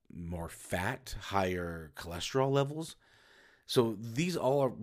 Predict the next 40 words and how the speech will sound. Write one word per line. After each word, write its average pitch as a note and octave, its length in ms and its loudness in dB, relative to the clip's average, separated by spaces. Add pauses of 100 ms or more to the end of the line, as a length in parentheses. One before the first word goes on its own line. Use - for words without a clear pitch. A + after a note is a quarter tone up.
(120)
raise A2 260 6
the A#2+ 60 0
risk G2+ 280 0
for C3 240 2
heart F#2+ 340 -2
disease G2 460 -2
and D3 120 -4
stroke G2 640 -2
and A#2+ 160 -2
diabetes, F#2 680 -4
all D#3 100 6
these D#3 160 2
things C3+ 140 4
I A#2 80 6
just A2+ 180 0
were A2 60 2
talking G2+ 320 -2
about, F#2 180 2
what F2+ 140 -6
people F#2 200 -4
hit G2+ 200 -4
on, F2+ 320 -4
on F#2 180 -4
Mondays E2+ 500 -2
a E2 60 -12
lot E2+ 180 -6
of D#2+ 100 -12
times. - 340 -14 (840)
And A#2 120 -2
so D3 100 6
it D3 60 6
just G#3 160 2
kinda A3 180 2
takes D#3 380 -4
that D#3+ 180 -6
break, D3+ 320 -2
right? C3+ 160 4
'Cause C3+ 140 -2
what C#3 180 0
happens? D3 460 -2